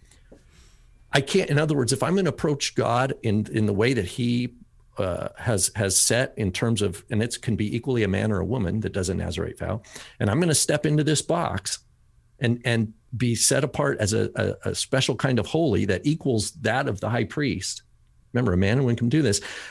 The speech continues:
Then part of that conversation with the Lord has to do with what a burnt offering is. What is a sin offering? It's like a curriculum for, for that. So,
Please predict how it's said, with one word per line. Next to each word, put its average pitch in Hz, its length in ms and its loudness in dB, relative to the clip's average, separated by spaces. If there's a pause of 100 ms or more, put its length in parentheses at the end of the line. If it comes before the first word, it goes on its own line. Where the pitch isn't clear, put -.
(100)
Then 151 280 2 (120)
part 160 220 2
of 196 60 2
that 180 180 0
conversation 165 680 2
with 135 140 0
the - 60 0
Lord 143 320 2
has 123 240 2
to 147 80 0
do 143 220 2
with 127 240 0
what 113 240 0
a - 20 2
burnt 127 240 -2
offering 131 380 -2
is. - 300 -4
What 92 180 -2
is 131 120 -2
a 135 60 -2
sin 160 220 0
offering? 95 280 -4 (200)
It's 123 160 4
like 143 160 0
a 131 80 0
curriculum 123 840 -2 (360)
for, 104 480 0
for 101 240 -2
that. 85 300 -2 (1160)
So, 156 360 2